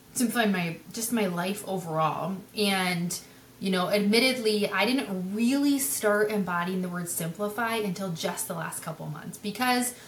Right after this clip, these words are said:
especially when you're running a business like mine and you're a multi-passionate <laughs> entrepreneur, you've got your, you know, you got your,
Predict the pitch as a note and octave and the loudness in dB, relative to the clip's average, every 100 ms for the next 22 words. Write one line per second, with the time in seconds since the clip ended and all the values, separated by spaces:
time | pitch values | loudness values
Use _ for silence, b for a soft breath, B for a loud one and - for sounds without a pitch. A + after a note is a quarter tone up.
0 | B B A#3 - C#4 C#4 C#4 C4 A#3+ G#3+ | B B -6 0 0 2 0 2 2 4
1 | G#3+ F#3+ F#3+ G3+ G3 G3 F3 E3+ F3 G#3 | 4 4 0 -4 -4 -4 -2 0 0 0
2 | F#3+ F#3 F3 E3 - G3 F#3+ F3+ F3 - | 0 0 0 0 0 -2 -2 0 2 2
3 | A3+ A#3 G#3+ G#3+ G#3 A3 A3 G3 F#3+ G#3+ | 2 2 4 4 4 0 0 0 2 0
4 | C#4 B B B - G#3 A3 A3 A3 B3 | 0 B B B -8 -4 0 4 6 6
5 | - - G3+ - G#3+ G#3 G#3 G3+ G3 G3 | 2 -10 -12 2 8 8 8 6 4 2
6 | G#3 - - - - - - - G#3+ G#3+ | 0 -4 -18 -20 -20 -12 -12 -2 4 6
7 | A3 G#3+ G#3+ G#3+ G3 F#3 C#3+ | 6 2 0 2 4 2 -2